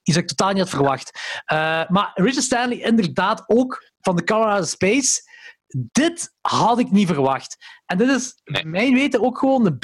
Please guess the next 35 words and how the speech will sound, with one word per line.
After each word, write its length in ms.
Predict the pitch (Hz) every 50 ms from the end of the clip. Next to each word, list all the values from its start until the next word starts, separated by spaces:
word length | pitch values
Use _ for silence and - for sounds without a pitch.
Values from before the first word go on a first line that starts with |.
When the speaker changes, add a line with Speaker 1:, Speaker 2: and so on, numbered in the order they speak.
| 170 175 208
Speaker 1:
B-film. 460 | - - - 285 311 359 381 349 - - _ - _ _
En 140 | - 202 170
je 80 | 185
ziet 280 | 185 - - 202 185 -
het 160 | - 202 175
er 60 | 156
niet 160 | 151 143 135
aan. 320 | 123 117 113 110 107 104 - _ _ _ _ - - - - -
En 160 | - 285 330
Speaker 2:
Nee, 200 | 110 - - - -
nee, 160 | - - -
Speaker 1:
ook 160 | - 285 269
een 140 | - 113 123
Speaker 2:
voilà, 40 | -
Speaker 1:
film 140 | - 285 302
Speaker 2:
exact. 420 | 330 359 - - - _ - - _ _ _ _
Speaker 1:
waarbij 380 | - 160 208 214 196 202 233 226
de 80 | 190
C 220 | 160 - - 214 170
G 40 | 175
I 600 | 180 165 160 185 226 269 294 302 269 254 - _ _ _ _ -
een 200 | 202 170 165 156
meerwaarde 580 | 165 202 226 185 165 156 143 151 147 - 160
is, 160 | 127 120 113
waar 120 | - 226 240
je 140 | 254 - -
ook 280 | 208 277 320 330 - 156 135 123
weinig 320 | 151 151 160 151 151 139
Speaker 2:
Ja. 60 | -
Speaker 1:
tegenkomt. 720 | - - 92 90 90 90 - 117 113 113 110 - - - _ _ -
Speaker 2:
Waar 120 | 101 95
ook 200 | 113 110 110 -
heel 180 | 101 95 95 95
weinig 220 | 95 92 92 87
tegenkomt. 580 | - 87 85 82 85 82 - - 85 82 -